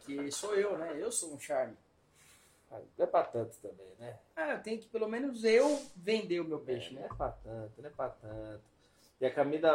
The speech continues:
Speaker 2: a Camila logo mandou aqui um topzera, Lineu, metralhadora já era.
Speaker 1: Você que pensa, deixa eu ir pra nosso querido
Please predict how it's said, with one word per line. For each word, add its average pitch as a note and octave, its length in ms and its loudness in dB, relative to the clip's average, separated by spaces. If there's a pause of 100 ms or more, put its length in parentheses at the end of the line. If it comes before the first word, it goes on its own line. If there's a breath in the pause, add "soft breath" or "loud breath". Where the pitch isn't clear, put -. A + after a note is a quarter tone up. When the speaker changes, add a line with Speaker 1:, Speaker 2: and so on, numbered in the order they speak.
(100)
Speaker 2:
a C#3 100 4
Camila D3+ 380 6
logo E3 220 8
mandou D#3+ 200 6
aqui D#3+ 180 0
um D#3 140 -8
topzera, D#3 840 4
Lineu, D#3+ 420 2
metralhadora F3 1040 10
já D3+ 320 10
era. D#3 220 10
Speaker 1:
Você - 300 4
que - 260 -10
pensa, F3+ 440 2
deixa F#3+ 340 2
eu G#3 60 6
ir G#3 120 0
pra D#3 540 8 (540)
nosso D#3 380 6
querido D#3 580 4